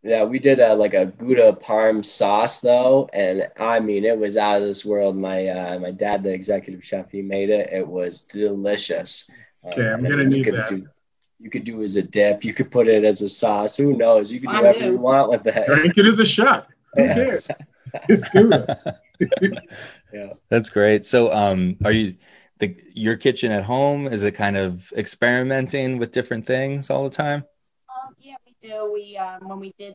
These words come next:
Speaker 3: the, um, uh, when we were doing the pop-ups, we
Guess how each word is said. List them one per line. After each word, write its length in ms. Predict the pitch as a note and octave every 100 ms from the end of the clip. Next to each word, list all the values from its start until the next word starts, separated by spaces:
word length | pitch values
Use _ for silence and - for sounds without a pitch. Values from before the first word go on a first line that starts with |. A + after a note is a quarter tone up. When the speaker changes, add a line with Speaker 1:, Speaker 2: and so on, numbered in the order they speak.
| _
Speaker 3:
the, 320 | F#3+ F#3 F3+ E3+
um, 360 | E3 D#3+ E3 D#3 _ _ _ _ _ _ _ _ _ _ F3+
uh, 160 | E3 D#3
when 140 | F#3 G3
we 100 | F#3+
were 160 | F#3+
doing 420 | F#3 F#4+ F3+ F3+ F3 F3 -
the 60 |
pop-ups, 580 | - G3+ F#3+ F3 - -
we 300 | E3+ D#3+